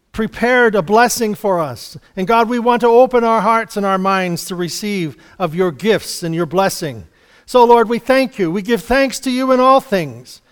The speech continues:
knowing that all things will come together, will work together, will fit together for good. So, Lord, we trust you, the sovereign God, to work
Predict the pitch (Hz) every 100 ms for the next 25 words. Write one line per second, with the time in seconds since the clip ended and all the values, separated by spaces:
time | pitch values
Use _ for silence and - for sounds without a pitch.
0 | _ - 233 240 233 233 220 220 - 233
1 | 196 208 - 214 196 185 202 180 160 190
2 | 220 240 233 - 160 160 160 165 170 -
3 | 214 - 147 151 143 127 - 143 151 139
4 | 104 _ _ _ _ 220 214 196 196 180
5 | 180 - 208 - - 127 95 _ _ _
6 | _ _ 175 - 247 220 208 202 180 165
7 | 147 113 98 _ _ _ _ - 196 175
8 | 214 185 -